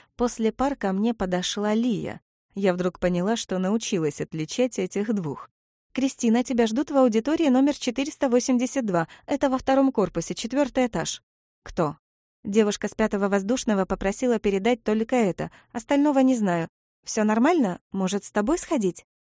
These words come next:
«Вроде нормально было. Спасибо, думаю, что справлюсь сама». Поблагодарив Лию, я направилась в указанном направлении. Из всех пятикурсников я была знакома лишь с троем,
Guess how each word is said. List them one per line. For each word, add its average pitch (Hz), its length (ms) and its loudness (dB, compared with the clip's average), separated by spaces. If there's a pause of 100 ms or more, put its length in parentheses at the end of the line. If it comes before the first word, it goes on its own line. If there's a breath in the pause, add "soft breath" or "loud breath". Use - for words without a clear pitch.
(240)
«Вроде 185 380 0
нормально 170 500 0
было. 202 340 -4 (200)
Спасибо, 208 580 -4
думаю, 208 400 0
что - 220 -8
справлюсь 208 500 -2
сама». 202 420 -2 (600)
Поблагодарив 170 640 0
Лию, 226 420 2
я 226 200 0
направилась 208 600 0
в 165 60 -8
указанном 175 500 -2
направлении. 175 760 -4 (340)
Из 233 140 -2
всех - 320 -4
пятикурсников 214 880 -2
я 214 200 0
была 202 260 0
знакома 202 540 0
лишь 208 280 -2
с - 140 -6
троем, 226 480 -2